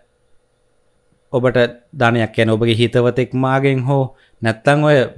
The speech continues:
වැලිගොඩක දෙවිලා මැණික් කැටයක් හරි වෙන්න පුළුවන්. ඒකත් නොසිදු ධන මාර්ගයන්නේ.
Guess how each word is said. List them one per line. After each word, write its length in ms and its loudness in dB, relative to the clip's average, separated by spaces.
වැලිගොඩක 380 4
දෙවිලා 260 4
මැණික් 300 0
කැටයක් 400 0
හරි 160 4
වෙන්න 220 4
පුළුවන්. 260 2
ඒකත් 260 0
නොසිදු 280 0
ධන 240 2
මාර්ගයන්නේ. 480 0